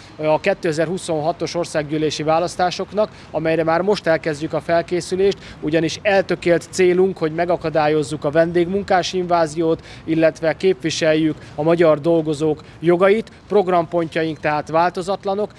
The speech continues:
tisztességes fizetéseket szeretnénk a magyaroknak, emberhez méltó munkakörülményeket, erős szakszervezetiséget. Erről a helyről is üzenjük valamennyi együttműködésre kész szakszervezetnek, hogy fogjunk össze a magyar munkavállalók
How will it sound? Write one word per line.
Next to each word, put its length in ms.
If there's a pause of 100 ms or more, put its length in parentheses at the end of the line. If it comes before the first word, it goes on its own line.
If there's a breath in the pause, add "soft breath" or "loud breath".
(140 loud breath)
tisztességes 680
fizetéseket 720
szeretnénk 520
a 60
magyaroknak, 640 (260 loud breath)
emberhez 500
méltó 320
munkakörülményeket, 1040 (520 loud breath)
erős 320
szakszervezetiséget. 1300 (200 loud breath)
Erről 280
a 60
helyről 300
is 120
üzenjük 420
valamennyi 640 (160 loud breath)
együttműködésre 960
kész 360
szakszervezetnek, 1000
hogy 220 (240 loud breath)
fogjunk 460
össze 300
a 60
magyar 360
munkavállalók 760